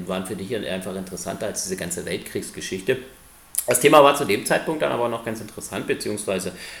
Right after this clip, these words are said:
ähm, ja, da war's natürlich für alle noch so greifbar, weil war ja irgendwo eine, eine, weil's einen historischen Hintergrund gab da einfach und deswegen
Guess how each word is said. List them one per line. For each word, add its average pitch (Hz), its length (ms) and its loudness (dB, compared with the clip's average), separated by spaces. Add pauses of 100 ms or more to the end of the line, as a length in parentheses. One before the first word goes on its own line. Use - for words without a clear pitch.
(160)
ähm, 90 400 -2 (420)
ja, 98 220 0
da 98 200 0
war's 95 200 -4
natürlich 101 320 -4
für - 100 0
alle 95 160 -2
noch 92 220 0
so - 160 -2
greifbar, 95 520 -2
weil 90 240 -2
war 85 140 -2
ja 87 300 -2
irgendwo 92 340 -6
eine, 87 140 -4 (120)
eine, 82 180 -4 (300)
weil's 90 260 -2
einen 90 100 -6
historischen 90 480 -4
Hintergrund 95 480 -2
gab 92 260 -2
da - 120 -4
einfach 92 360 -4
und 85 100 -8
deswegen 87 380 -4